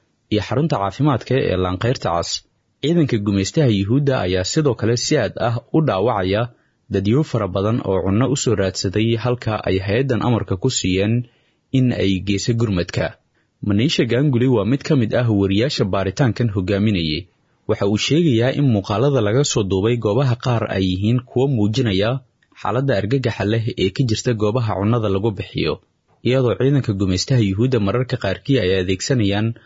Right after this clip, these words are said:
hubka culculus. Majalladda The Guardian oo markan soo xiganaysa qaar ka mid ah dhakhaatiirta marinka,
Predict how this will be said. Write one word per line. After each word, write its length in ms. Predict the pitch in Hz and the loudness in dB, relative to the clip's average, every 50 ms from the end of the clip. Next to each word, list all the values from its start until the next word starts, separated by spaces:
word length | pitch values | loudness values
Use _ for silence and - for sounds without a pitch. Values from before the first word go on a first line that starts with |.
| _ _ _ _ _ _ | _ _ _ _ _ _
hubka 280 | - 123 120 - - 104 | -4 -4 -4 -2 -4 0
culculus. 500 | 90 92 87 87 87 87 85 82 - - - - _ _ _ _ _ _ _ _ _ | 0 0 0 0 0 -2 -2 -4 -4 -6 -8 -8 _ _ _ _ _ _ _ _ _
Majalladda 460 | 101 101 98 107 107 131 165 170 180 127 | -4 -2 0 2 2 2 2 2 2 2
The 100 | 113 104 | 0 0
Guardian 460 | 95 110 135 147 139 113 120 131 127 | 0 0 0 2 2 2 2 0 0
oo 180 | - 73 92 92 | 0 -2 0 2
markan 320 | 110 143 147 - 131 101 | 2 0 0 0 0 0
soo 160 | - - 123 135 | 0 0 -2 0
xiganaysa 480 | - 117 113 127 123 110 95 - - | 0 0 0 2 2 2 2 0 -2
qaar 220 | - - 139 117 120 | -2 -2 -4 -4 -4
ka 120 | - - 135 | -2 0 2
mid 160 | 123 107 - - | 2 2 0 -2
ah 140 | 110 117 113 | -2 -2 -2
dhakhaatiirta 600 | - 101 98 - - 92 92 - 127 135 - - 117 | -2 -4 -4 -2 -4 -6 -2 -2 -4 -2 0 0 0
marinka, 440 | 123 135 123 104 87 - 101 90 | 2 2 0 0 -2 -2 -2 -4